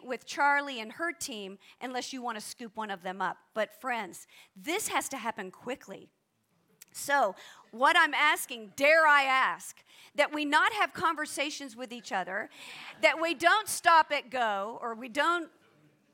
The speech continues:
how does that go? But anyway, that we head straight out these two doors, go left, and go back all the way to the area where we're gonna break ground, and we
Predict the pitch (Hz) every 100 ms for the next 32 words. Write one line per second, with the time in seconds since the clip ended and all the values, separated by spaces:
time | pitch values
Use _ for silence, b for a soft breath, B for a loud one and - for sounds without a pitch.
0 | _ _ _ - 381 508 508 - 494 523
1 | 508 _ B B B - 311 359 330 269
2 | 240 - - 311 302 370 285 - - -
3 | 320 403 427 403 - 330 311 - - 339
4 | 392 330 262 240 254 - b b _ 180
5 | 254 311 415 370 339 294 349 - - _
6 | b b - 269 262 302 311 240 330 349
7 | 247 240 - - _ b b b - 277
8 | 320 381 285 269 262 - 277 247 277 285
9 | 247 214 226 226 269 254 214 233 294 -
10 | 277 254 220 208 202 202 269 339 254 185